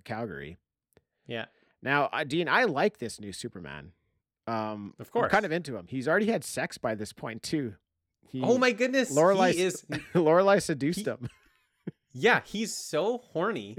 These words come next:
Speaker 1: <laughs>
Speaker 2: and he also just has had sex. So now there's two Superman movies in a row where he's gotten laid. Two Superman movies in a row, Tim.
Speaker 1: Well, this is the first one where he gets laid as Superman.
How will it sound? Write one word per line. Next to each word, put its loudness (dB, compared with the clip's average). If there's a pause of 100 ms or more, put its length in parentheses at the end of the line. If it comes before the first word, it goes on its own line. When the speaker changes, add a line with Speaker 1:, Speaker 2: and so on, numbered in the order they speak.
(160)
Speaker 1:
<laughs> -14
Speaker 2:
and -4
he -8
also 0
just -6
has -2
had 0
sex. -4
So -4
now -4
there's -6
two -6
Superman -4
movies -6
in -4
a -4
row 0
where 0
he's -6 (180)
gotten -4
laid. -10 (160)
Two 2
Superman 0
movies 0
in 0
a 4
row, 6
Tim. -4 (500)
Speaker 1:
Well, 0
this 2
is 0
the 0
first 2
one 2
where 2
he 0
gets -2
laid -2
as -4
Superman. -8